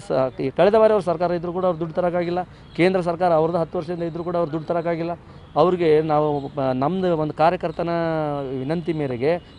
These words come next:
ಸಾರ್ವಜನಿಕರ ವಿನಂತಿ ಮೇರೆಗೆ ಏನು ನಮ್ಮ ಸಚಿವರುಗಳು ಅಲ್ಲಿ ಜನರು ಕಷ್ಟ ಆಗುತ್ತೆ ಅಂತ ದುಡ್ಡು ಕೊಟ್ಟಾರ, ಅವ್ರಿಗೆ ದುಡ್ಡು ತರೋಕ್ಕಾಗಲಿಲ್ಲ, ನಾ ದುಡ್ಡು ತೊಗೊಂಡು ಬಂದೇನೆ ಅಂತ ಹೊಟ್ಟೆ ಕಿಚ್ಚಿನಿಂದ ಪದೇ ಪದೇ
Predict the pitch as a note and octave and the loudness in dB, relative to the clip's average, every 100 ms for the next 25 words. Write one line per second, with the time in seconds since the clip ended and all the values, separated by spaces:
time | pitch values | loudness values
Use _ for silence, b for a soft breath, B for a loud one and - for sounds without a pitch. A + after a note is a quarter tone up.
0 | - D#3 F3 E3+ E3 E3+ E3 D#3+ E3 D3+ | 4 4 4 0 -2 0 0 -2 -4 -4
1 | C#3+ C3+ D#3 D#3+ D3 C3 C3+ F#3 F3 F3 | -4 -2 -2 -2 -2 -4 -2 0 2 4
2 | E3+ F3+ F#3 - C#3 C3+ E3 F3 D3+ - | 2 2 -2 -2 -2 0 0 0 -4 2
3 | F#3 F3+ F3+ D#3+ D3 C#3+ D3+ C3 B2 F#3 | 2 2 0 -2 -4 -2 -2 2 2 2
4 | - B B C#3+ D#3 D3+ D#3+ F3+ F#3+ F#3 | -2 B B 0 2 2 2 2 2 4
5 | F3 E3+ E3 D#3+ D3+ F3 E3+ D#3+ E3+ D#3+ | 2 0 2 4 4 0 -2 -4 -4 -4
6 | D#3 D#3 D#3 C#3 C3+ F3+ E3+ E3 F3 E3 | -4 -4 -6 -6 -6 -6 -6 -8 -6 -4
7 | - F3 G3+ F#3+ G3 G3 F#3 | -2 0 0 -2 0 -2 -4